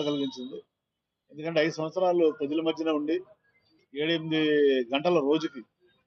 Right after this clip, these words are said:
గడప గడపకి తిరిగి, మరి సుమారు మూడు లక్షల డెబ్బై వేల ఓటర్లు ఉన్నారు భీమిలి నియోజకవర్గంలో. మూడు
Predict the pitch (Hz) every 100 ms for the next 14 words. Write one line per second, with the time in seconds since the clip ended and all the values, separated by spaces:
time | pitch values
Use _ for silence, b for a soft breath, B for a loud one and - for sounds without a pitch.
0 | _ - - 135 147 160 160 160 151 143
1 | 147 160 _ - _ _ _ _ _ -
2 | 151 165 151 - 151 175 180 160 147 156
3 | _ _ - _ 605 698 508 539 523 -
4 | 554 - _ _ _ _ 135 156 175 165
5 | 160 170 160 156 156 151 147 147 139 135
6 | 135 - - - _ _ _ _ _ 587
7 | 523 523 523 _ 339 _ _ _ _ _
8 | 139 139 147 147 139 147 175 151 143 107
9 | 131 147 139 131 120 117 _ _ - _
10 | _ _ _ _ _ _ - 139 139 165